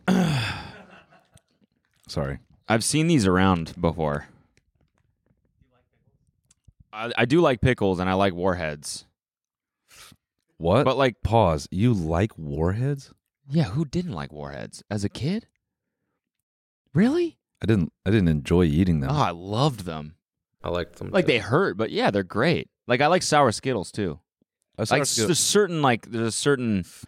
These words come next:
Speaker 1: pleasure that comes from, like, burning off. You know, you get that chemical burn on the inside of your mouth.
Speaker 2: Uh, yeah, I don't
Speaker 1: You know
Speaker 2: have
Speaker 1: what I
Speaker 2: that
Speaker 1: mean?
Speaker 2: pleasure, but I know what you mean.
Speaker 1: <laughs>
Speaker 3: Well, the,
Speaker 1: No,
Speaker 3: the
Speaker 1: it's like a
Speaker 3: sweet,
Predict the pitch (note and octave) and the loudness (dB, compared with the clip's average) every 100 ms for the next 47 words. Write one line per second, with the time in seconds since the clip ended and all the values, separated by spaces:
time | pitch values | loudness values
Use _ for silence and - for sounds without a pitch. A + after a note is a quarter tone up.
0 | _ _ _ _ _ _ - - G#2+ F#2+ | _ _ _ _ _ _ -12 0 2 2
1 | F2 D#2+ D2+ - F2+ - E2 D#2 - F2 | 0 0 -2 -4 -4 -2 -4 -2 -2 0
2 | F2 D#2+ D#2 D#2+ - A2 A#2+ A2+ G#2 G2 | 0 0 0 0 -2 0 2 4 2 2
3 | F2 - F#2+ F#2+ G#2+ G#2 G2 G#2 F#2+ F2+ | -2 -2 -2 -2 -2 -2 0 0 0 -2
4 | F2+ F#2+ E2+ E2+ F#2 A2+ - F#2+ G2 G#2 | 0 0 0 0 0 -2 -4 0 2 4
5 | F#2+ G2 A#2+ C3 C3+ C#3+ A2+ G2+ F#2+ F2+ | 4 4 2 2 2 2 0 0 -2 -2
6 | F2+ F2+ E2+ E2 D#2+ D2 - - B2 C3+ | -2 -2 -4 -6 -6 -6 -6 -6 0 2
7 | C#3 C3+ A3+ C#3+ C3+ D#3 | 2 2 4 4 4 4